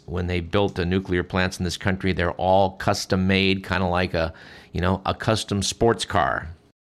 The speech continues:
France, on the other hand, has, I don't know, something like fifty-eight nuclear plants. They're all identical. France gets ninety percent of its energy from nuclear power. Yes, there are issues with nuclear waste. There are issues with nuclear proliferation,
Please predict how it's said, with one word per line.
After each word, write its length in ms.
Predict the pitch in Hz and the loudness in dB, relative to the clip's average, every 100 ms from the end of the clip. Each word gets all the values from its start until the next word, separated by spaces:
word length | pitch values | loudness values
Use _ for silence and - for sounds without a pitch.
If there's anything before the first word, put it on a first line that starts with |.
| _ | _
France, 400 | - 107 113 - | -2 2 2 4
on 80 | 98 | 4
the 80 | 95 | 4
other 160 | 92 | 4
hand, 260 | 87 95 98 | 4 4 4
has, 260 | 82 - - | 2 -2 0
I 80 | 107 | 0
don't 100 | 87 | 2
know, 80 | |
something 280 | 95 - 92 | 2 2 2
like 160 | 85 82 | 2 0
fifty-eight 640 | 110 107 107 - 104 117 | 2 2 2 2 2 2
nuclear 400 | 104 110 113 110 | 0 0 2 2
plants. 460 | 98 117 113 123 - | 2 2 4 2 0
They're 180 | 95 95 98 | 0 2 4
all 340 | 110 117 - | 6 6 4
identical. 800 | 101 107 110 113 113 101 73 - - _ _ _ _ - | 2 2 2 2 0 0 -2 -6 -18 _ _ _ _ -8
France 360 | - 117 110 | 0 0 2
gets 200 | - 98 | 0 0
ninety 460 | 95 110 131 127 123 | 2 4 4 4 4
percent 520 | 113 110 - 113 - | 4 2 4 2 2
of 160 | 101 98 | 0 2
its 180 | 101 - | 2 0
energy 480 | 107 117 120 95 101 | 0 2 2 2 0
from 340 | - 104 101 101 | 2 2 2 0
nuclear 560 | 95 104 - 113 101 95 | 0 0 0 2 2 2
power. 640 | - - 120 120 80 - - _ _ _ _ | 0 2 4 4 2 -2 -14 _ _ _ _
Yes, 380 | - 110 135 143 | 2 4 4 4
there 140 | 120 107 | 4 4
are 160 | 104 | 4
issues 460 | 107 110 98 107 - | 4 2 4 2 2
with 160 | 98 95 | 0 2
nuclear 420 | 98 - 98 90 | 2 4 2 4
waste. 720 | 87 92 104 123 - - 80 | 4 4 4 2 -2 -4 -2
There 140 | 85 | 0
are 20 | |
issues 400 | 76 87 - 85 | 2 0 0 -2
with 100 | 85 | -2
nuclear 320 | 82 92 - 82 | 0 0 0 -2
proliferation, 920 | - 87 92 92 95 101 95 95 | 0 2 2 2 2 2 2 0